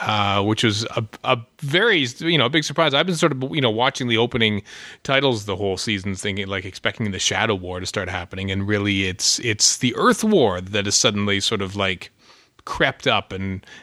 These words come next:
and become a thing. Um, and so to see all that sort of kind of pay off in this episode a lot quicker than I expected was, um, was quite something. The, the momentousness of it all,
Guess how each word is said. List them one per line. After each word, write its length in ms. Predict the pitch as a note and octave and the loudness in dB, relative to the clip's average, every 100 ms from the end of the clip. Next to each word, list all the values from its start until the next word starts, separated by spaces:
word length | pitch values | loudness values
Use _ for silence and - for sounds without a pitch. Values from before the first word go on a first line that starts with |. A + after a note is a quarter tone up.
| - | -6
and 120 | G2+ | 0
become 300 | G#2 G#2+ G#2+ | 0 2 2
a 60 | G2 | 0
thing. 480 | - A2+ F#2 F2 - - - - - - | 0 0 0 -2 -10 -16 -18 -18 -20 -8
Um, 360 | - G#2 G2+ G2 | 0 2 2 0
and 140 | G#2+ A2 | -2 0
so 100 | B2 | 0
to 120 | A2+ | 2
see 200 | - D3 | 4 4
all 160 | B2+ B2 | 4 4
that 200 | A#2 - | 2 2
sort 160 | B2 | -2
of 100 | G#2+ | -2
kind 360 | - A#2 A2+ G#2+ | -2 2 2 2
of 320 | G2+ - - - - - - - - | 0 -2 -14 -18 -20 -20 -20 -20 -8
pay 300 | - B2+ A2 | 0 2 4
off 600 | A2 F#2+ D#2+ - - - | 4 4 2 -4 -12 -10
in 180 | - A2 | -4 0
this 220 | G#2 - | 2 2
episode 400 | G#2 F#2+ G2 G2 | 0 -2 -2 0
a 40 | F#2+ | 0
lot 180 | F#2 - | -2 -2
quicker 260 | A#2 G2+ | -4 -4
than 160 | F#2+ F#2+ | -4 -2
I 120 | F2+ | -4
expected 580 | F2 - G2+ G2 F#2 F2 | -4 -2 -2 -2 -8 -10
was, 320 | F2+ F2 F#2 | -8 -6 -6
um, 500 | F#2+ F2+ F2 F2 F2 - | -4 -4 -4 -6 -10 -8
was 220 | G2 G2 | -6 -6
quite 300 | - - G#2+ | -4 0 0
something. 340 | - G2+ G2 G2+ | 0 -2 -4 -6
The, 100 | A2+ | -4
the 140 | B2+ | -2
momentousness 1080 | C3 C3 C3+ D3 D#3 B2+ - - F#2+ - - | -2 0 0 -2 -2 -2 0 0 -2 -2 -2
of 200 | A2+ G#2 | -2 -2
it 80 | G2+ | -2
all, 420 | F#2+ F2+ F2 | 0 0 -2